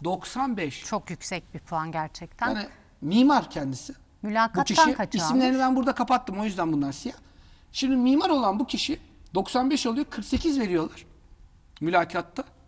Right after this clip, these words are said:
Speaker 1: Altmış puanla atamaya esas başarı puanıyla sıramaya giremedi diye gönderiyorlar. Görüyor musunuz? Sonra da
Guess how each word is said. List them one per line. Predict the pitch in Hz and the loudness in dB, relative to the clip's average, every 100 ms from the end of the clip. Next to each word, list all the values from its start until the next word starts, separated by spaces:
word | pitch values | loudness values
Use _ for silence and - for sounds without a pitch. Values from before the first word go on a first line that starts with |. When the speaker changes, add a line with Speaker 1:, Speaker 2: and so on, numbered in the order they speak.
| _ _ - - _ | _ _ -20 -20 _
Speaker 1:
Altmış | 214 233 302 - | 4 4 2 -2
puanla | 233 214 262 262 | 0 0 0 0
atamaya | 220 247 254 240 | 0 2 0 0
esas | 262 247 | 0 -2
başarı | 214 - 202 | -4 -6 -4
puanıyla | 226 214 202 202 226 | 0 0 0 -2 -4
sıramaya | 233 208 185 180 | -2 -4 -4 -4
giremedi | 214 214 165 165 | -2 -2 -2 -4
diye | 220 | -2
gönderiyorlar. | 170 131 117 120 - - _ - - _ - - | 0 -2 -6 -12 -18 -20 _ -20 -20 _ -14 0
Görüyor | 214 349 | 2 2
musunuz? | 285 - 117 - - - _ _ _ - _ - - | 0 -4 -12 -16 -20 -20 _ _ _ -20 _ -20 -12
Sonra | - 247 427 339 | 2 2 4 2
da | 180 | 2